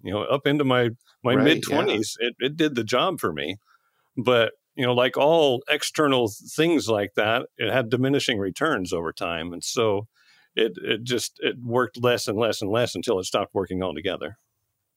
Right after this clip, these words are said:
Speaker 2: And when did you, for you, I guess, when did you decide that this isn't working anymore? I need some help. I need to figure this out. I need to do something different.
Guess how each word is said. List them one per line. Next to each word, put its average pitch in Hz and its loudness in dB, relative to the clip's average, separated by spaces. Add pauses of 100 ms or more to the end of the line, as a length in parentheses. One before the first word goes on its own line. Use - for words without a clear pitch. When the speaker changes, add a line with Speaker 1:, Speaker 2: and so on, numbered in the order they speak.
(460)
Speaker 2:
And 110 -2
when 120 0
did 123 -2
you, 120 0 (240)
for 104 2
you, 104 2 (180)
I 107 0
guess, 104 0
when 110 0
did 110 0
you 110 2
decide 104 2
that 101 2
this 113 -2
isn't 104 0
working 98 -2
anymore? 87 -2
I 107 0
need 104 -2
some 90 -4
help. 92 2
I 92 0
need 98 -2
to 92 -2
figure 90 0
this 85 -2
out. 90 2
I - -4
need 101 -2
to 101 -4
do 90 -4
something 87 -2
different. 82 -2